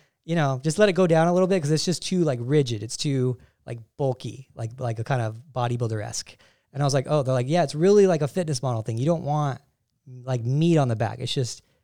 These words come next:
just keep it fit, you know, like, like an athlete." And I was like, "Really?" I was like, "All right." So, yeah, l-,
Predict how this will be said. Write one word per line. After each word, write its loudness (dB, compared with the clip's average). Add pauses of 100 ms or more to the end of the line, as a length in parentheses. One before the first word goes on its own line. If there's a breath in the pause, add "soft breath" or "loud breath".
(100)
just -4
keep -2
it -6
fit, -4
you -4
know, 0
like, -4
like -2
an -4
athlete." -4 (420)
And -4
I 0
was 0
like, 0
"Really?" 0
I -6
was -2
like, -2
"All -2
right." 2
So, 4
yeah, 6 (400 soft breath)
l-, -8